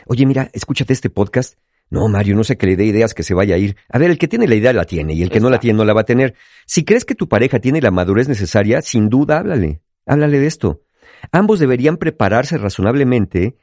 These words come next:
Speaker 1: en caso de que la otro, el otro un día ya no estuviera, ¿no? Hasta cómo le voy a hacer con los niños si yo soy el que, por ejemplo, en un modelo de, de familia, que hay muchos, si yo soy el que se va a trabajar y mi pareja es quien está con los niños la mayor parte del tiempo, ¿qué pasa si mi pareja falta?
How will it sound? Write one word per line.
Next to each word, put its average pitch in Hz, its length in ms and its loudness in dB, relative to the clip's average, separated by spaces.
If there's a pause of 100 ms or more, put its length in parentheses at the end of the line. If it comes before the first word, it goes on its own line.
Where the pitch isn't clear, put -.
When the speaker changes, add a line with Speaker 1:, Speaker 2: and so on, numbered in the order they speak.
(160)
Speaker 1:
en 143 160 2
caso 160 300 -2
de 143 100 -2
que 110 120 -2
la 107 120 4
otro, 151 280 -2
el - 120 0
otro 160 320 0
un 156 180 2
día 156 140 2
ya 160 120 0
no 156 80 0
estuviera, 131 580 -2 (340)
¿no? 147 320 0 (360)
Hasta 123 260 0
cómo 170 220 2
le 143 80 2
voy 160 160 2
a - 20 2
hacer 147 180 -2
con 143 140 0
los 127 140 0
niños 160 300 0 (220)
si - 180 -2
yo 156 180 4
soy 151 240 0
el 135 80 -4
que, 104 180 0
por 110 220 -2
ejemplo, 135 260 0
en 104 80 2
un 127 100 2
modelo 123 380 2
de, 110 180 2
de 110 100 -4
familia, 120 360 0
que - 100 -4
hay 95 60 2
muchos, 117 380 -2 (340)
si - 160 0
yo 165 100 4
soy 170 200 0
el 151 80 -2
que 117 100 0
se 107 100 0
va 120 80 2
a 131 40 -2
trabajar 131 500 -2 (560)
y 131 80 4
mi 127 100 4
pareja 127 480 0
es 120 220 -2
quien 113 180 0
está 110 260 -2
con 107 140 0
los 104 140 -2
niños 117 240 0
la 92 80 -2
mayor 92 220 0
parte 107 220 -2
del 113 120 0
tiempo, 117 320 -2 (160)
¿qué 160 80 2
pasa 147 240 -2
si 131 100 0
mi 113 80 0
pareja 123 280 -2
falta? 123 340 -6